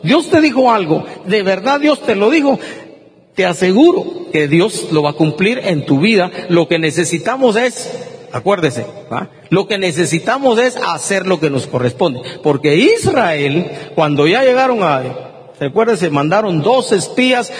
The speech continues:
a ver la tierra, y ellos tenían que regresar con un reporte, que les pidieron cosas específicas, y aparte del reporte específico que dieron, después dijeron,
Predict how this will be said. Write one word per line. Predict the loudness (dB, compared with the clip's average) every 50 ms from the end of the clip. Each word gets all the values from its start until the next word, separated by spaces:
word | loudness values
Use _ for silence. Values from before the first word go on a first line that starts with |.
| -14 -6 -2
a | -2 0
ver | 2 2 0 2
la | 2 0 0 0
tierra, | 0 0 0 2 2 0 2
y | 2
ellos | 2 0 2 0
tenían | 0 2 2 2 0 0
que | -2 -2
regresar | 0 0 0 0 0 -2 -2 -2
con | -2 0 2
un | 2 2
reporte, | 2 0 0 2 2 2 2 2 0 -2 -2 -2 -8 -10 -12 -14 -16 -10 -4
que | 0 0
les | 0 0
pidieron | 0 2 4 4 4 2 0 -2
cosas | 0 2 2 2 2 0 0 0
específicas, | -2 -4 -2 -2 -2 0 0 0 0 0 -2 0 0 -2 -2 -4 -10 -16 -12 -6
y | -2 0 0
aparte | 0 0 0 0 0 0 2 2 2
del | 2 4 2
reporte | 0 -2 2 2 0 2 2 0
específico | -2 0 0 -2 0 0 0 -2 0 -2 -2 0
que | 2 2
dieron, | 4 4 4 4 2 0 0
después | 0 0 0 -2 0 2 2 2 2
dijeron, | 2 0 2 2 0 0 -2 -4